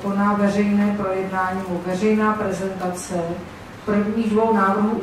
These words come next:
územních studií, které jsou připravovány právě pro nový územní plán.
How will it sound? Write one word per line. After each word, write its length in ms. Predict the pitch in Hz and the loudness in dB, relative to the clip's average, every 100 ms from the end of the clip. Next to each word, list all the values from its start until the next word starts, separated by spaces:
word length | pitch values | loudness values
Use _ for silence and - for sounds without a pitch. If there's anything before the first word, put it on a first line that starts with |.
| 180 | -2
územních 380 | 202 208 208 | 0 0 0
studií, 400 | - 202 190 196 202 | -2 -4 -2 -2 -2
které 220 | 202 202 | -2 -2
jsou 120 | 226 | -2
připravovány 880 | 220 - 208 208 208 208 208 214 214 220 - | -4 -2 -2 0 2 2 2 2 0 0 0
právě 400 | 214 196 202 214 | 2 2 2 0
pro 220 | 214 208 | 0 2
nový 260 | 202 196 | 2 0
územní 420 | 196 185 202 208 208 | -2 -2 0 0 0
plán. 460 | 202 175 170 175 | 0 2 0 -4